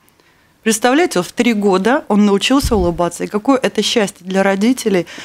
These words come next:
Он начал держать голову. Э, ну, это совершенно чудесный малыш. Он такой красивый. М, просто, ну, жалко, что так судьба, конечно, распорядилась. Но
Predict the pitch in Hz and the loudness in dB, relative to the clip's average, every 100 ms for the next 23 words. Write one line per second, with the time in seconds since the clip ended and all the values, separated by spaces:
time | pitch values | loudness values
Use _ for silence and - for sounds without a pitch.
0 | - - 233 214 202 196 180 185 175 175 | -6 2 4 4 2 -2 0 0 0 -2
1 | 175 202 294 285 247 214 208 190 175 175 | 0 2 4 4 2 0 0 0 -2 -2
2 | 208 220 214 226 262 254 254 233 214 190 | 0 2 2 0 2 2 2 2 -2 -2
3 | 202 - 185 190 180 180 208 220 214 185 | -2 -2 0 0 0 0 0 0 -2 -2
4 | 226 208 - 233 180 160 - - - - | -2 -2 0 0 2 -2 -4 -18 -20 -20
5 | - - - - 101 101 107 107 196 185 | -20 -20 -14 -2 2 4 2 2 0 0
6 | 226 233 233 202 196 180 - - 160 - | 0 0 0 0 0 -2 -6 -10 -16 -20
7 | _ _ _ _ - 214 233 220 175 - | _ _ _ _ -4 2 4 4 0 -4
8 | - 190 180 180 - 208 254 269 196 - | -8 -4 -4 -2 -2 0 0 0 -2 -2
9 | 185 - - 190 190 170 170 226 220 180 | -6 -6 -2 0 2 0 2 2 4 2